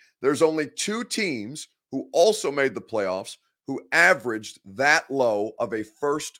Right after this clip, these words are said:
quarter scoring output. The Packers were worse at three point two. The Steelers were dead last at two point one. Tennessee was twenty-second in the N F L last year in points scored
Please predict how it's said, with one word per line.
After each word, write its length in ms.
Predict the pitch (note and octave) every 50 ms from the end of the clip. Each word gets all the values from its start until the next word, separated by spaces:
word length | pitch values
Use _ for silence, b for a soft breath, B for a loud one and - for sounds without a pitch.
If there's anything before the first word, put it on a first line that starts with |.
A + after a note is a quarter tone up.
| _ _
quarter 460 | - - B2+ A#2+ A#2 A2+ A2+ A2+ A2+
scoring 580 | - - - - - A2 A2 G#2 G2 G2 G2 G2 _ -
output. 480 | - B2 C3+ C3 - _ - - E2+ - _ _ _ _ _ _ -
The 60 | -
Packers 840 | G#2 - - C3+ D3 D#3 D#3 - - G3 G#3 B3 C4+ C4 - - _ _ _ _
were 160 | - C3 C#3+ B2+
worse 420 | G#2 G#2 F#2+ F#2 B2+ - - - _ -
at 180 | A2 C#3+ D3
three 200 | D3+ D3 D3 D3+
point 320 | D3 - D3+ D#3 D#3+ D#3 -
two. 340 | - - F#2 D#2+ F2+ - - _ _ _ _ _ -
The 80 | A#2+
Steelers 760 | C3 - - - - B3 C4 C4+ A#3+ D#3+ A#2+ A2+ B2+ C#3 - - _ _ _
were 120 | - B2 C3+
dead 420 | A#2+ G2 - D#3+ D#3+ E3+ E3 C3+
last 520 | C#3 D3+ D3+ B2+ G#2 F#2 - - - - _ -
at 240 | - C3 B2+ - -
two 180 | - - C3
point 360 | A#2 - - B2+ B2 A#2+ - -
one. 360 | B2 D3+ D#3 C3 F#2 - - _ _ _ _ _ _ _
Tennessee 540 | - E3 E3+ F3+ F3+ - - - F#3 F3 F3
was 260 | D#3 D3 C#3+ C3+ -
twenty-second 1000 | - - - - C#3 C#3+ F3 G3 G#3 G#3+ F#3 - - F#3+ E3+ D#3+ - - A2 F2+ _ -
in 140 | C3+ D3
the 140 | D3 C#3+ C#3+
N 100 | C#3 C3
F 160 | C3 C3 -
L 180 | C3+ C3 B2 A#2+
last 380 | A2+ G#2+ G#2 G#2 G2+ - - -
year 240 | G2+ F#2+ F#2 F#2 - _ _ _ _ _ _ -
in 180 | A#2+ C3 B2+
points 580 | B2 _ - - D3 D3+ D#3+ F3 F3 - - - -
scored 720 | - - - - - - E3 C#3+ A#2 G#2 F#2+ G2 G2+ G#2+